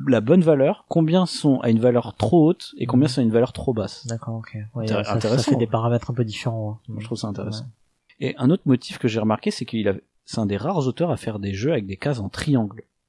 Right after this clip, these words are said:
Speaker 1: Il a fait ça dans Alexandros et dans Masons,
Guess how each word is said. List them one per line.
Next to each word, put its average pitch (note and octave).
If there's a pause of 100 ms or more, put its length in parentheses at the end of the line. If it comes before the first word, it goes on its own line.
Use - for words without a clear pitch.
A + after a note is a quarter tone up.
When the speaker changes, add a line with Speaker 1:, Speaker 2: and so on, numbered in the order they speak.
(520)
Speaker 1:
Il C3
a A#2+
fait C3+
ça E3+
dans A2+ (220)
Alexandros C#3 (280)
et B2+
dans B2
Masons, C3